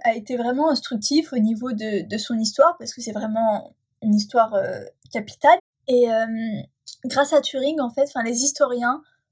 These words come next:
pensent que Turing, que grâce à Turing, il y a plusieurs millions de vies qui ont été sauvées et que la guerre a été écourtée grâce à sa machine, justement.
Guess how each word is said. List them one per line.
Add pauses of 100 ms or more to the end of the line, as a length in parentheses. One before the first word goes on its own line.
(140)
pensent
que
Turing,
que
grâce
à
Turing, (140)
il
y
a (200)
plusieurs
millions
de
vies
qui
ont
été
sauvées (100)
et
que
la
guerre
a
été
écourtée
grâce
à
sa
machine,
justement.